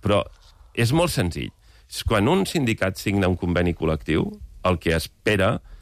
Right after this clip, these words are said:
és que es compleixi aquell conveni col·lectiu, no? Quan tu signes un sou, el que esperes és cobrar el sou que has signat, no menys. I quan, eh, vas a comprar una nevera, esperes que et donguin la nevera. I si no te la donen,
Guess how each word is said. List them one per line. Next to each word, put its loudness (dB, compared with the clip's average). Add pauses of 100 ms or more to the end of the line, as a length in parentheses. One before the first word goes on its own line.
(160)
és -2
que -2
es -4
compleixi 0
aquell -2
conveni 0
col·lectiu, -2
no? 0 (100)
Quan 2
tu 2 (280)
signes 0
un 2
sou, 0
el -6
que -2
esperes -2
és -4
cobrar 0
el -6
sou 0
que -4
has -10
signat, 0
no 0
menys. -2 (560)
I 0
quan, 2
eh, 2
vas -2
a -2
comprar 0
una 2
nevera, 2 (120)
esperes 0
que 2
et -2
donguin 0
la 2
nevera. 0 (540)
I 0
si 0
no 2
te 2
la 2
donen, 0